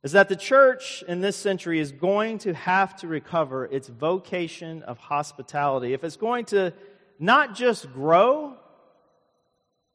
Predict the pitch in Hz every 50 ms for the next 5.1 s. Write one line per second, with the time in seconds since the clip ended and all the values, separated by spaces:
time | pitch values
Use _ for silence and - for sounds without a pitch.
0 | _ _ _ - 156 160 - - - 190 175 160 190 208 208 190 165 151 147 139
1 | 139 139 135 135 131 - - - - 139 135 - - 180 170 170 - 175 165 151
2 | 143 - - 147 147 139 135 131 127 120 120 131 123 123 - - - 147 143 147
3 | 147 131 127 123 120 120 131 117 101 98 - - - - - 117 - 123 131 123
4 | _ - 185 196 165 131 110 98 98 - - 107 98 87 85 80 _ _ _ _
5 | _ _